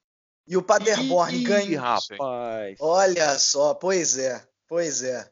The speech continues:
Speaker 2: Aos quarenta e cinco
Speaker 1: É.
Speaker 2: do segundo tempo, cara.
Speaker 1: <laughs> Exatamente, exatamente.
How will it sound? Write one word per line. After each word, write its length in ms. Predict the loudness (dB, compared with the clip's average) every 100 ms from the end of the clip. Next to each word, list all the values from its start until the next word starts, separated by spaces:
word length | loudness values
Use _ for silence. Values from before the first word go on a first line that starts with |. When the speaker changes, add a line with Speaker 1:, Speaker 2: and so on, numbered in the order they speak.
| -12
Speaker 2:
Aos 260 | -8 -8
quarenta 680 | -10 -2 0 0 -2 -6 -4
e 120 | -4
cinco 340 | -6 -10 -10 -14
Speaker 1:
É. 20 |
Speaker 2:
do 100 | -14
segundo 440 | -14 -12 -12 -12
tempo, 420 | -8 -8 -8 _ -8
cara. 340 | -6 -6 -8 _ _
Speaker 1:
<laughs> 760 | -8 -6 -6 -6 _ -20 _ -14
Exatamente, 1400 | -12 -8 -6 -4 -4 -2 -2 -2 -10 -8 -6 -6 -10 _ _
exatamente. 1160 | -6 -4 -4 -2 -2 0 -4 -4 -8 -8 -8